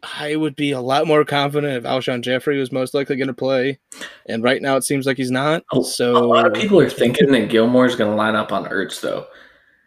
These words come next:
Speaker 2: So
Speaker 1: Yeah.
Speaker 2: so that makes me think that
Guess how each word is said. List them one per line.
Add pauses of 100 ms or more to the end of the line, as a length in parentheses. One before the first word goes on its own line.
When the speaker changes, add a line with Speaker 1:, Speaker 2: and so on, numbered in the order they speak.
(560)
Speaker 2:
So
Speaker 1:
Yeah. (540)
Speaker 2:
so
that
makes
me
think
that